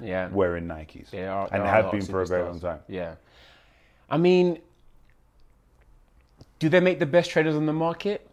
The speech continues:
Speaker 1: Yes. They do.
Speaker 2: Yeah. So that's a big,
Speaker 1: Yes.
Speaker 2: that's a big check.
Speaker 1: It's a big check, bro, because these guys are athletes,
Speaker 2: Mm-hmm.
Speaker 1: you know? And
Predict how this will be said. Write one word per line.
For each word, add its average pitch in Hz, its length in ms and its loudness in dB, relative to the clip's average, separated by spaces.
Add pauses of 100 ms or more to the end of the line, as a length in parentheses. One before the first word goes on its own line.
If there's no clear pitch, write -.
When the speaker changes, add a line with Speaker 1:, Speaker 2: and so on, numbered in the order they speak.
Speaker 1:
Yes. - 440 -8 (260)
They 123 80 -8
do. 151 100 8
Speaker 2:
Yeah. 113 160 10 (400)
So 143 120 6
that's 151 220 12
a 123 40 -2
big, 127 120 4
Speaker 1:
Yes. 110 100 4
Speaker 2:
that's 139 160 4
a 107 60 2
big 135 600 4
check. 117 260 4
Speaker 1:
It's - 160 -10
a 143 60 -4
big 127 300 -4
check, - 360 -8
bro, 95 160 -6
because 104 640 -8 (360)
these 147 280 -2
guys 135 720 -2 (360)
are 107 440 -2 (420)
athletes, - 920 -4
Speaker 2:
Mm-hmm. 104 340 0 (200)
Speaker 1:
you 101 80 -14
know? 117 260 -6 (440)
And 113 540 -4